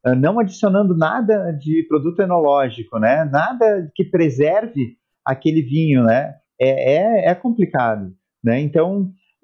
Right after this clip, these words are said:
claro, o, o que a gente não, e aí eu concordo muito com o Gravner, né, é usar S O dois. Ele mesmo admitiu, né, que, eh, já perdeu muito vinho. Aí na hora de engarrafar, tu faz um baita de um trabalho,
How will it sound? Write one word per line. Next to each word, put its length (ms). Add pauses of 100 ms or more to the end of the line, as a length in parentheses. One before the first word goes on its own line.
claro, 360
o, 400
o 40
que 140
a 60
gente 300
não, 460
e 80
aí 140
eu 100
concordo 500
muito 240
com 80
o 40
Gravner, 560
né, 200 (380)
é 160
usar 360
S 200
O 40
dois. 320
Ele 280
mesmo 360
admitiu, 460
né, 180
que, 200
eh, 200
já 120
perdeu 280
muito 340
vinho. 300 (340)
Aí 180
na 140
hora 180
de 120
engarrafar, 500
tu 100
faz 220
um 100
baita 360
de 80
um 80
trabalho, 520